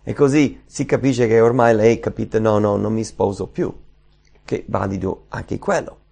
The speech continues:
Quindi, se una donna è desiderosa a risposarsi, anche se ha più di sessanta anni, non dovrebbe prendere il ruolo di servire la Chiesa,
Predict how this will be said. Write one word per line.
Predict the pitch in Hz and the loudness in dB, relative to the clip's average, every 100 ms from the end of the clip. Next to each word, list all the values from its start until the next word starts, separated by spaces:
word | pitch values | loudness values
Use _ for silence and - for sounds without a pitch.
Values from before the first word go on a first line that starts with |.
| _ _ _ _ _ _ _ | _ _ _ _ _ _ _
Quindi, | - 214 156 95 - _ _ - | -2 2 4 2 -4 _ _ -20
se | - - 220 | -4 4 4
una | 247 220 | 6 4
donna | 165 160 139 104 | 4 2 2 -2
è | - 151 | 2 2
desiderosa | 139 165 156 160 151 160 196 135 - | 4 0 0 4 6 6 6 2 2
a | 135 | 2
risposarsi, | 135 135 - 131 143 214 208 - - | 0 -2 -2 0 2 2 -2 -6 -8
anche | - 214 240 123 | -2 -2 0 0
se | 131 | 2
ha | 135 | 2
più | - 131 | 0 -2
di | 135 | 0
sessanta | 127 104 104 92 202 | -2 -2 -2 2 2
anni, | 120 82 - _ _ _ - - | 2 -4 -10 _ _ _ -20 -4
non | 127 175 190 | 4 4 4
dovrebbe | 185 165 160 220 156 156 | 0 0 0 2 2 0
prendere | 156 170 190 151 135 | -2 0 2 4 2
il | 147 156 | 2 2
ruolo | 143 180 151 135 | 4 6 6 6
di | 139 | 2
servire | 139 147 127 156 | 0 -2 0 2
la | 143 139 | 4 2
Chiesa, | 165 170 113 | 0 -2 -2